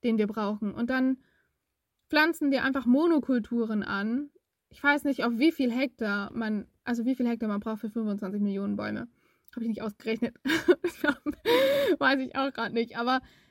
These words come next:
man muss sich das mal vorstellen, wenn das einfach alles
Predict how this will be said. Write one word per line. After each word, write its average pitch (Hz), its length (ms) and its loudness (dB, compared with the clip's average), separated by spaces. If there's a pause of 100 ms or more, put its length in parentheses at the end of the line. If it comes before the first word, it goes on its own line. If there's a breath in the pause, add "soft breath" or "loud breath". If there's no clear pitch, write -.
(440 soft breath)
man 277 100 0
muss 349 140 2
sich 349 80 0
das 294 140 -2
mal 247 140 2
vorstellen, 240 600 -4
wenn 269 200 -2
das 339 180 0
einfach 269 300 -2
alles 302 560 0